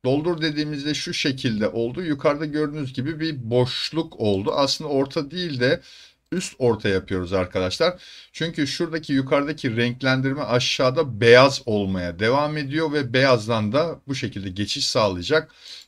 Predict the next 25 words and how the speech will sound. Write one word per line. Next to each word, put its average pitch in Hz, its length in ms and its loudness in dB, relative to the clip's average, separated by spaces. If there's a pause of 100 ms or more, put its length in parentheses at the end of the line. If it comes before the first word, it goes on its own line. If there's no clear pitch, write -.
Tekrar 151 480 2 (180)
şunu 175 260 -6
şu 175 160 -6
şekilde 117 600 -2 (180)
güncelle 113 640 0
diyorum. 113 460 -2 (100)
Bunu 135 140 2
yaptıktan 165 480 2
sonra 147 240 0
arkadaşlar 123 580 4
şuradan 151 280 -4
hemen 139 160 -2
aşağıdan 127 560 0
arka 120 300 -2
plan 135 260 -2
kaplamasına 92 600 -2
geliyoruz. 131 680 0
Tekrar 131 380 0
şuradan 90 440 -6
background 110 480 2
type 135 380 2
olarak 90 480 0 (600)
şu - 540 -8
görseli 92 460 -2
seçiyoruz. 131 880 -2